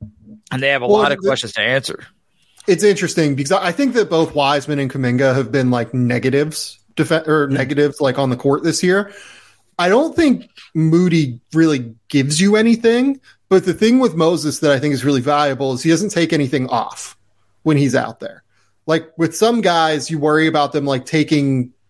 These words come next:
Speaker 2: different aspects off the court. Like, you know, when Wiseman's out there, he, you're, they're just so substantially taking pick and roll defense off the
Speaker 1: Yeah.
Speaker 2: table because he just doesn't know where to be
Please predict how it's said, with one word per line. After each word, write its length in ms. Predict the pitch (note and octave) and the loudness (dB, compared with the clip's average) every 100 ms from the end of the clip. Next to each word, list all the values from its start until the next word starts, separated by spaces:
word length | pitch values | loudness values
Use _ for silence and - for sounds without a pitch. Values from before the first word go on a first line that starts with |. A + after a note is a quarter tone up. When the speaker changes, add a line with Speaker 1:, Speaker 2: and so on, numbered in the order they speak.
| - | -4
Speaker 2:
different 320 | F3 D#3+ D#3+ | -4 0 -2
aspects 680 | D3+ C3 - - C3 B2+ - - | -2 -4 -4 -2 -2 -4 -8 -4
off 220 | C3+ B2+ | -4 -4
the 60 | B2 | -10
court. 360 | - B2 - | -10 -10 -6
Like, 280 | C#3+ C#3 - - - - - | -2 -2 -4 -20 -20 -16 -2
you 80 | D#3 | 2
know, 60 | |
when 160 | D3 D3 | 4 2
Wiseman's 460 | E3 E3+ D3+ D3+ | 2 0 -2 -2
out 160 | D3+ C#3+ | 0 0
there, 160 | D3+ C#3 | -2 -2
he, 120 | F#3 | -2
you're, 220 | C#3+ E3 D#3+ | 0 0 2
they're 180 | F3 | 2
just 240 | D3+ D#3+ - | 0 -2 0
so 200 | F3 E3 | 2 2
substantially 520 | D#3 C3 D#3+ C#3+ D3 | 0 -2 0 0 0
taking 300 | B2+ C3+ C#3 | 0 -2 -2
pick 160 | D3 C#3+ | -4 -2
and 100 | C3 | 0
roll 140 | B2+ | 0
defense 420 | A#2+ A2+ B2+ A#2 B2+ | 0 -2 -2 -2 -2
off 340 | A#2+ - _ _ - | -4 -8 _ _ -14
the 80 | B2+ | -6
Speaker 1:
Yeah. 140 | C3+ | -4
Speaker 2:
table 300 | A#2 A2+ - _ - - | -4 -8 -14 _ -16 -4
because 240 | D3 D#3 | 0 0
he 120 | D#3+ | 0
just 380 | C#3 C#3 - _ - | 2 0 -2 _ -2
doesn't 260 | D#3 C3+ | -2 0
know 140 | C3+ C3+ | 2 2
where 220 | B2+ C3 | 2 2
to 100 | A#2+ | 2
be 400 | C3+ B2+ A#2+ | 2 2 2